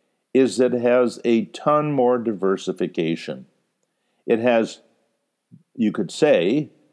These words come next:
either more or fewer <laughs> ways to fail, but it has more diversification. And everybody believes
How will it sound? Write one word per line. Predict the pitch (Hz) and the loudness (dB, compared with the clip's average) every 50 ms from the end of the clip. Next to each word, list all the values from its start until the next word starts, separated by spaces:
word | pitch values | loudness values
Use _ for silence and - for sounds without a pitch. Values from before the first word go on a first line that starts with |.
| _ _ - | _ _ -2
either | 95 95 92 92 95 92 | 0 0 2 0 0 0
more | 90 98 110 120 127 131 131 131 131 131 127 123 117 _ _ _ _ _ _ _ | 0 2 2 4 4 4 4 4 4 2 0 -2 -8 _ _ _ _ _ _ _
or | - - 101 98 95 98 - - _ _ | 0 2 2 4 2 0 -2 -6 _ _
fewer | - 147 165 185 175 135 113 104 | 2 4 4 4 4 4 4 4
<laughs> | 101 101 | 4 4
ways | 104 104 101 95 - - - | 4 4 2 0 -2 -8 -12
to | - - - 123 | -8 -4 -4 -4
fail, | - - - 127 127 123 117 95 78 78 82 - - - _ _ _ _ _ _ _ - | -2 2 2 4 4 4 4 2 2 0 0 -2 -4 -8 _ _ _ _ _ _ _ 0
but | - - - 190 - - - - - - | 2 2 2 0 -6 -14 -16 -16 -10 -2
it | - 131 131 127 | 2 2 2 2
has | - - - 127 147 160 156 - - | 0 -6 -6 -4 -2 -2 -4 -4 -2
more | 131 123 127 135 135 | 0 2 2 2 0
diversification. | 117 120 107 92 104 107 107 104 - - 101 - - 123 - - 147 151 151 147 - - - 82 62 - - _ _ _ _ _ _ _ - | 0 -4 -4 -2 -2 -4 -4 -4 -8 -12 -10 -8 -8 -8 -4 -4 -2 -2 -2 -2 -4 -8 -10 -10 -12 -12 -20 _ _ _ _ _ _ _ -6
And | - 95 95 90 90 92 90 - - _ _ _ - - | -2 -2 0 0 0 -2 -4 -8 -12 _ _ _ -12 -6
everybody | - 90 87 107 131 131 123 120 120 123 139 139 | -4 -2 0 0 0 2 2 0 2 2 0 0
believes | 127 127 139 135 120 101 95 98 113 127 135 120 - - | 0 -2 0 0 0 2 2 2 2 2 0 0 -4 -10